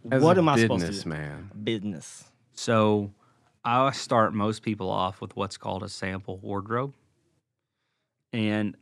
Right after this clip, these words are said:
Speaker 3: I try to ask a lot more questions to dig deeper, but I'm gonna give a general sample wardrobe. So let's say you're a business owner. Let's say you were very successful at your last job. You made X amount of money a year. You saved your money. You decided you wanted to go off on your own and start your own thing.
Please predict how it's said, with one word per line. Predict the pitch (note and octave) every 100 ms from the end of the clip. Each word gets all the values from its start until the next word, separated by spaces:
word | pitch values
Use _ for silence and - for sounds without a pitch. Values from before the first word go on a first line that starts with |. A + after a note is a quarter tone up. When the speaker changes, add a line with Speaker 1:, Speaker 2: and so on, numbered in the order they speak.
| _ -
Speaker 3:
I | D3
try | - E3+
to | F#3
ask | F#2 B2+ -
a | A2+
lot | A2 G2+
more | A2+
questions | G2 B2 A2+ G#2 G2
to | G#2
dig | G#2 G#2 G#2
deeper, | G#2+ G#2 G2
but | G2
I'm | G2+
gonna | G#2+
give | G#2 G2+
a | G2+
general | G#2 G#2+ G#2 F#2
sample | - F#2+ F#2+ G2+
wardrobe. | G2 F#2+ G2+ A#2+
So | -
let's | A#2+ A#2
say | A#2+ A2+
you're | A2 G2+
a |
business | G2 A2+ A#2+ A#2+ -
owner. | A#2+ A#2 A2+ G#2+ _ _ - -
Let's | D3+
say | - C#3+ A#2+ A2+ _ _ _ _ _ _ _ _ _ _ _
you | C3 A#2+
were | A2
very | A#2+ B2+ B2
successful | - A#2+ A#2+ A#2 - A#2+
at | A2+
your | A#2+
last | G#2 G2+ -
job. | D3+ C3 B2+ B2 A2+ _ _ _ _ -
You | A2
made | G#2 G2 -
X | B2+ -
amount | A#2 A2
of | G#2+
money | G#2 G2+
a | G2+
year. | A2 B2 A#2+
You | G#2+ G#2
saved | - A2+ A#2+ A#2
your | A2+
money. | A2+ A2+
You | A2 G#2
decided | G2+ A2+ G#2 G#2
you | G#2
wanted | G2+ G2+ F#2
to |
go | F#2 F#2+
off | G2+ -
on | G2
your | F#2 F#2+
own | G#2 G#2+
and | G2
start | - G2+ D2
your | G2+
own | F#2+ A#2
thing. | A#2 A#2+ B2